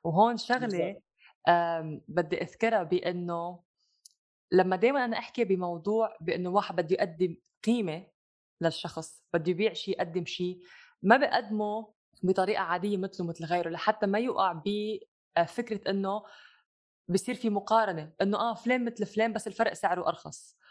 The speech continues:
Speaker 1: وهون
Speaker 2: بالضبط.
Speaker 1: نرجع لموضوع بأنه لما بدي أقدم أنا منتج أو خدمة أو أي شي بدي أقدمه،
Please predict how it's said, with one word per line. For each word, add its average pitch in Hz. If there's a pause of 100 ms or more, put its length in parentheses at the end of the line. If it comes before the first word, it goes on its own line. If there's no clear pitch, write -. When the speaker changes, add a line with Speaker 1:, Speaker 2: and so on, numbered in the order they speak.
(280)
Speaker 1:
وهون 185
Speaker 2:
بالضبط. 262
Speaker 1:
نرجع 220
لموضوع 190
بأنه 185
لما 170
بدي -
أقدم 226
أنا 196
منتج 190
أو 160
خدمة 202
أو 165
أي 208
شي 214
بدي 180
أقدمه، 190